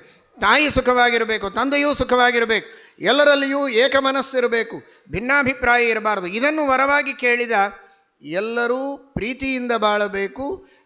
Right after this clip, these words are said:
ಜೊತೆಗೆ ಬಾಳಬೇಕು, ಒಬ್ಬರ ಹಿತವನ್ನು ಇನ್ನೊಬ್ಬರು ಬಯಸಬೇಕು ಅನ್ನುವಂತಹ ಒಂದು ದೊಡ್ಡ ಸಂದೇಶವನ್ನು ಪರಶುರಾಮ ದೇವರು ಕೊಟ್ಟರು. ಅದನ್ನು ಕೊಡೋದಕ್ಕೆ ಈ ನಾಟಕ ಮಾಡಲೇಬೇಕಾಗಿತ್ತು ಪರಶುರಾಮ ದೇವರಿಗೆ.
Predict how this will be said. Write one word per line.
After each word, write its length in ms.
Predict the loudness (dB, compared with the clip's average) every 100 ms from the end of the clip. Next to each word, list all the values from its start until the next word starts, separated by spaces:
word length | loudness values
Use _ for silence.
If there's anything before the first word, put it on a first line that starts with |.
| -6
ಜೊತೆಗೆ 460 | -2 0 2 2
ಬಾಳಬೇಕು, 1080 | 4 4 4 0 -2 -6 -6 -10 -10 -16 _ _ _
ಒಬ್ಬರ 480 | -4 -4 -2 -2 2 2
ಹಿತವನ್ನು 640 | 2 2 2 4 2 0
ಇನ್ನೊಬ್ಬರು 600 | -2 -2 -2 -2 -2 -2
ಬಯಸಬೇಕು 840 | 0 4 6 4 2 2 0 -12 -20 _ -6
ಅನ್ನುವಂತಹ 600 | -2 2 2 0 0 0
ಒಂದು 420 | 2 0 -6 0
ದೊಡ್ಡ 240 | 2 4 2
ಸಂದೇಶವನ್ನು 1120 | 2 -2 0 0 0 -2 0 -2 -4 -8 _ _ _
ಪರಶುರಾಮ 580 | 0 2 2 2 2 2
ದೇವರು 360 | -2 -2 -2 -4
ಕೊಟ್ಟರು. 320 | -6 -6 -6
ಅದನ್ನು 360 | -2 -2 -2
ಕೊಡೋದಕ್ಕೆ 680 | 0 2 4 4 0 -4 -6
ಈ 240 | -6 -8
ನಾಟಕ 380 | -4 -2 -2 -4
ಮಾಡಲೇಬೇಕಾಗಿತ್ತು 1040 | -6 -4 -4 0 0 -2 -4 -4 -6 -12 -10
ಪರಶುರಾಮ 500 | -8 -6 -6 -6 -8
ದೇವರಿಗೆ. 500 | -12 -12 -18 _